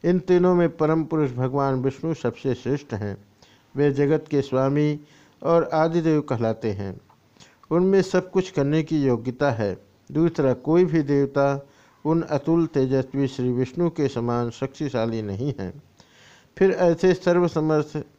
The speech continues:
परम प्रभु भगवान श्री विष्णु योग माया के अधीन होकर कैसे सो गए? महाभाग, हमें यह महान संदेह हो गया है। इस मंगलमय प्रसंग को सुनाने की कृपा कीजिए।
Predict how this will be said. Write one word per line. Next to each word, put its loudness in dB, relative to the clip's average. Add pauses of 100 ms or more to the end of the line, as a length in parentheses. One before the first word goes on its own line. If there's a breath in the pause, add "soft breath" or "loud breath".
(500)
परम 2
प्रभु 0
भगवान 0
श्री -4
विष्णु -4 (500 soft breath)
योग 2
माया 2
के -2
अधीन -2
होकर -2 (380 soft breath)
कैसे 2
सो -2
गए? -2 (520)
महाभाग, 0 (520 soft breath)
हमें 2
यह 2
महान -2
संदेह 0
हो -2
गया -2
है। -6 (800 soft breath)
इस -2
मंगलमय 2
प्रसंग -4
को -2
सुनाने -2
की -4
कृपा -4
कीजिए। -4